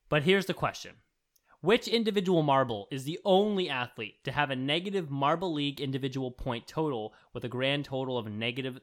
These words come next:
three points? Now, I think I know the answer to this question. I'm pretty sure I do,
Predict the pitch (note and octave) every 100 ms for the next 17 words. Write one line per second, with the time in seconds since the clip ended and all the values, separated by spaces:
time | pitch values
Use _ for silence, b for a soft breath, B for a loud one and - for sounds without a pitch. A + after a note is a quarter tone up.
0 | _ A#2+ A2 A2+ - F#2+ E2+ - - B
1 | - D3+ D#3+ A#3 C#4 - C#4 B3+ A3+ G3
2 | F#3+ C4 D#4 A#3 A3 A#3 A3 G#3+ F#3+ F3+
3 | - - C#4 - B2 F#2+ C3 E3 - C4
4 | A#3 - G#3+ F3+ C#3 C3+ C4+ G#3 F#2